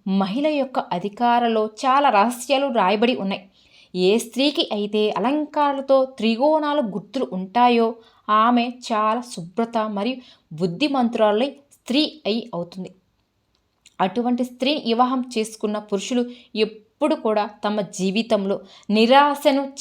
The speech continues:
చెందరు అని అర్థం చేసుకునే భార్య లభిస్తుందని చాలా సంతోషిస్తారు. ప్రతి పనిలో కూడా భర్తకు సహాయకారంగా ఉంటుందట.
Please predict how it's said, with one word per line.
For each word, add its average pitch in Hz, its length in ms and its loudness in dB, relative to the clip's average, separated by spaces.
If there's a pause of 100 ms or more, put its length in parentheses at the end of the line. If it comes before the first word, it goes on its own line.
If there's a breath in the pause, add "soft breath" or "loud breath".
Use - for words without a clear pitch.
చెందరు 214 480 0
అని 220 140 -2
అర్థం 180 320 0
చేసుకునే 226 500 -4
భార్య 180 460 -2
లభిస్తుందని 208 840 -4 (180)
చాలా 202 220 4
సంతోషిస్తారు. 196 840 -8 (560 soft breath)
ప్రతి 208 320 0
పనిలో 247 520 0
కూడా 180 420 -4 (280 loud breath)
భర్తకు 175 580 -6
సహాయకారంగా 226 960 -2
ఉంటుందట. 185 400 -10